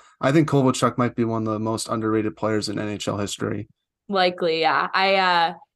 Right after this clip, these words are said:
Speaker 2: I loved Heatley until his whole accident happened and my parents told me about it. And I was like, "Oh my gosh, I can't be associated with him." So I kinda, like,
Speaker 1: Yeah.
Speaker 2: boycotted Heatley after that, but I thought he was awesome.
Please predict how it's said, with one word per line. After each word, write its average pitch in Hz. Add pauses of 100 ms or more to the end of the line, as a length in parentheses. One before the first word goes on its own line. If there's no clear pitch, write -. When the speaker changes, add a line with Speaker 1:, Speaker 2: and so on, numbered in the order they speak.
(120)
Speaker 2:
I 196
loved 202
Heatley 196
until 175
his 190
whole 180
accident 160
happened 180
and 175
my 165
parents 170
told 185
me 185
about 180
it. 180
And 175
I -
was 185
like, 190
"Oh 196
my 185
gosh, 180
I 185
can't 180
be 196
associated 208
with 208
him." 196
So 196
I 185
kinda, 180
like, 175
Speaker 1:
Yeah. 104
Speaker 2:
boycotted -
Heatley -
after 175
that, 196
but - (340)
I 202
thought 175
he 131
was -
awesome. -